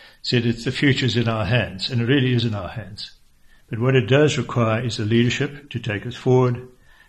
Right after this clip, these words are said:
with resolve and genuine belief in what they're doing is right, put the right structures in place. And we've got many, many very good business leaders here who actually know what to do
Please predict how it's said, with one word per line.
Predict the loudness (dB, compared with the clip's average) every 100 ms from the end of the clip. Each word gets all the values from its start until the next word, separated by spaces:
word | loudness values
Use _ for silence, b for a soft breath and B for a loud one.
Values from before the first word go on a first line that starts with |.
| _
with | 0 2
resolve | 2 4 4 4 4 0 -4
and | -4
genuine | -2 0 0 0
belief | 2 2 2
in | -2
what | -4
they're | -4 -4
doing | -4 -6
is | -8
right, | -4 -4 -6 -10
put | -12
the | -10 -4
right | -2 0
structures | -2 -2 -4 -6
in | -10 -8
place. | -6 -6 -6 -12 B B B B -4
And | 0
we've | 2 2
got | 2 4
many, | 2 4 4
many | 4 2
very | 2 4 4 4
good | 2 0
business | -2 -4 -6
leaders | -4 -4 -4 -4
here | -4
who | -2 -4 -4
actually | -6 -6 -2 -2
know | 0 0
what | 0 -4
to | -8
do | -6 -6 -8